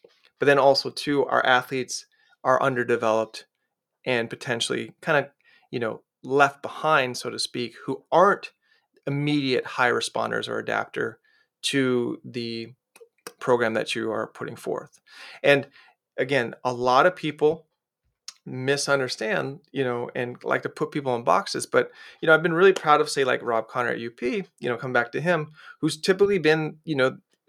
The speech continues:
labeled as a high mileage guy, right? His famous quote is, "Ninety minutes is new sixty minutes." But he has a cohort of, you know, young eight hundred meter runners he's now coaching. And so what he's done is he's picked and probed, like, you know,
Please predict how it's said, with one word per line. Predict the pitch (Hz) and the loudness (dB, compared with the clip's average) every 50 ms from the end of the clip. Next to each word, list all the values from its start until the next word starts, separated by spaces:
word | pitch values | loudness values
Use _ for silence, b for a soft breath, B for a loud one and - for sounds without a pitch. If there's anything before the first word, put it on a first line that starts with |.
| - - _ | -20 -14 _
labeled | 139 131 127 135 135 139 139 | -6 -2 0 2 4 4 2
as | 135 - | 2 2
a | 120 | -2
high | - - - 120 117 | -4 0 0 0 0
mileage | 117 120 123 156 190 160 - - | 0 -2 -2 -2 -2 -4 -6 -6
guy, | - - - | -6 -4 -4
right? | 110 110 117 117 127 123 | -2 -2 -2 -2 -2 -2
His | 127 131 127 - - | -6 -8 -8 -8 -4
famous | - 135 131 127 123 - | -4 -2 -2 -2 -4 -6
quote | - - 131 123 123 120 | -2 0 2 2 2 2
is, | 123 113 117 | -2 -2 0
"Ninety | 120 120 127 131 | 0 0 0 0
minutes | 135 131 131 127 131 - - | 0 2 4 4 2 2 -2
is | - 117 117 | -6 -6 -4
new | 131 131 120 | -4 -2 -2
sixty | - - 170 170 - - 60 | 0 0 -2 -2 -4 -8 -8
minutes." | 57 53 - - - - - - - b b b b b b b b b _ _ _ | -8 -8 -8 -10 -12 -14 -16 -16 -18 b b b b b b b b b _ _ _
But | 202 196 175 151 - - _ | 6 8 8 6 6 0 _
he | _ - 170 165 | _ -6 -2 0
has | 156 147 135 | 2 2 2
a | 143 | 0
cohort | 139 - - - 156 156 147 156 151 147 - | -4 -4 2 4 4 6 8 8 6 8 6
of, | 135 127 120 - _ _ | 4 2 2 -4 _ _
you | - 120 - - 139 135 | -20 -20 -20 -16 -12 -6
know, | 127 120 117 - | -6 -6 -6 -6
young | - 117 117 123 127 131 139 156 165 165 - | -12 -8 0 2 4 6 6 6 4 2 0
eight | 143 151 147 | 0 0 0
hundred | 120 147 143 135 | 2 2 0 2
meter | 127 139 185 214 202 | 2 4 6 6 6
runners | 151 127 117 113 113 - | 6 6 4 4 0 -2
he's | 120 110 | -6 -2
now | 120 117 117 | -2 -2 -2
coaching. | - - 123 127 - - 147 143 143 B B B B B B B | -2 -2 -2 -2 -2 -2 -4 -6 -6 B B B B B B B
And | - 139 | -2 2
so | - 180 170 | 4 6 8
what | 165 180 185 151 | 8 8 6 6
he's | - 233 285 277 | 2 -4 -6 0
done | - 156 160 175 165 | 4 6 6 6 6
is | 139 143 - | 2 -2 -4
he's | - 175 180 160 - - b b b b b b _ _ _ _ | -6 -6 -6 -6 -8 -10 b b b b b b _ _ _ _
picked | - 214 208 214 - - - | 2 2 2 2 2 -4 -4
and | 151 147 143 | -4 -4 -4
probed, | - - 170 165 156 156 | 0 6 6 6 8 6
like, | 135 123 - - b b b b b b b b | 4 2 0 -2 b b b b b b b b
you | - - | -6 -2
know, | 123 123 123 123 | -2 -2 -2 -2